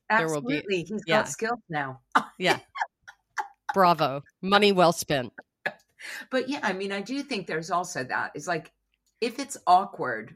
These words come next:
Speaker 2: right, there are places that you can go, like Cindy's Make Love Not Porn site, like
Speaker 1: Yes.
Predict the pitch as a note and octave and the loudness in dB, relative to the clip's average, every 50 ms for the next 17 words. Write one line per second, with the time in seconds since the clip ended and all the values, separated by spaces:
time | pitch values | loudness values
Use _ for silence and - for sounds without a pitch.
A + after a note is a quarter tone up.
0 | _ _ - C#3 C#3 C#3 D3 C#3+ - - _ - E3 D#3+ D#3+ - - F3 F3+ F3+ | _ _ -6 -4 -4 -4 -6 -8 -10 -12 _ -6 -6 -4 -6 -4 -2 0 2 4
1 | F3+ F3 E3 E3+ - - E3 D3+ D3+ D3 D3 - D3 C3 C3+ B2+ - - - C#3 | 4 2 2 -2 -6 -4 -4 -4 -4 -4 -6 -6 -6 -6 -8 -8 -12 -8 -8 -8
2 | B2+ - - C#3+ C3+ - - - D#3+ D#3 D#3 E3 D#3 C#3+ B2 B2+ B2+ B2+ C3 D#3+ | -8 -6 -8 -10 -10 -10 -10 -8 -8 -8 -8 -8 -8 -6 -6 -6 -6 -6 -6 -6
3 | D#3+ D#3+ E3+ E3+ - - _ - - - _ _ - - - F#3+ F#3 F3 E3 E3+ | -4 -4 -6 -6 -10 -16 _ -20 -20 -20 _ _ -10 -4 -4 -2 -2 -2 -2 -2
4 | D#3+ D#3 D#3 - D#3+ C#3+ C#3+ C#3+ - - D3+ C#3 C#3 - C#3+ C#3 C3+ C3+ - - | -2 -4 -6 -6 -8 -6 -6 -8 -6 -4 -4 -4 -4 -4 -2 -2 -2 -2 -4 -10
5 | - C#3+ C3+ C3+ C#3 C3+ - - C#3 C3 B2+ B2+ B2+ B2 - _ _ _ _ _ | -10 -8 -8 -8 -8 -8 -8 -4 -4 -2 -2 -2 -4 -6 -10 _ _ _ _ _
6 | _ _ C#3 D3 F3 E3+ E3+ E3+ F3 E3 C3 A2 - - - - | _ _ -8 -4 -2 0 0 0 0 0 -2 -4 -8 -12 -14 -16